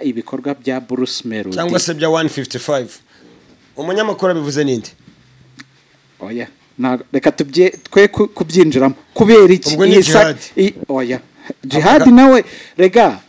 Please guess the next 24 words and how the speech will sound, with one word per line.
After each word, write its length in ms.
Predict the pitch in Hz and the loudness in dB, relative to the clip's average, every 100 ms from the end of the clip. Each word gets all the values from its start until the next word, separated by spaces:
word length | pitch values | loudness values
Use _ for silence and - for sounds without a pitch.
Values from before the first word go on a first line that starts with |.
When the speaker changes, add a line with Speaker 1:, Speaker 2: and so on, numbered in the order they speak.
| - | -12
Speaker 2:
Hmm? 160 | 151 | -8
Speaker 1:
nta 260 | 147 160 170 | -2 0 2
utabona 640 | 185 196 180 185 180 175 | 2 2 2 2 2 0
ibyo 240 | 151 139 165 | -2 2 2
Speaker 2:
Ariko 200 | - 269 | 2 2
Speaker 1:
Bruce 160 | 196 | 2
Speaker 2:
se, 40 | 180 | 4
man, 80 | 165 | 2
Speaker 1:
Melody. 200 | 139 143 | 0 -2
Speaker 2:
njyewe 120 | 175 220 | 2 6
Speaker 1:
Bamwe 160 | 269 294 | 8 8
barakuv-, 360 | 247 233 247 | 8 6 2
Speaker 2:
reka 160 | 233 - | -2 -2
Speaker 1:
baravuga 460 | 185 202 226 247 220 | 2 2 4 6 6
Speaker 2:
nkubwize 220 | 202 208 | 6 4
Speaker 1:
bati, 120 | 233 | 2
Speaker 2:
ukuri. 200 | 175 139 - - | 2 0 -6 -4
Speaker 1:
"Ni 200 | 190 208 | -2 2
gute 520 | 254 247 - 165 247 | 4 2 0 -2 -2
Speaker 2:
Hmm. 260 | 139 135 110 | -6 -8 -6
Speaker 1:
ibikorwa 500 | 190 185 - 226 247 | -4 -2 0 2 2
bya 180 | 214 233 | 4 4
Bruce 340 | 247 226 - | 4 2 0
Melody 520 | 185 175 160 139 180 | 0 2 2 2 -2